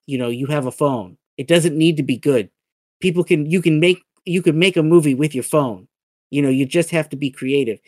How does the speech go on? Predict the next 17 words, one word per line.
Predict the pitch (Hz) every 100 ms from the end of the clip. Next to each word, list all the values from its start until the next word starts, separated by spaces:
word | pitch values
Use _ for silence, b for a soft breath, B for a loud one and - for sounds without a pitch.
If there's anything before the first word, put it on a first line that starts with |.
| B B _
And | 170 156
he's | 170 160
like, | 160 156
"Look | 208 220
at | 185
our | 170
set." | - 202 -
And | 143
he, | 131 196
like, | 185 180
walks | 147 135 151 156 -
around | 170 117 127 143 147
the | 131
set | - - 131 -
where | 131
they're | 117 110
filming, | - 110 120 131 156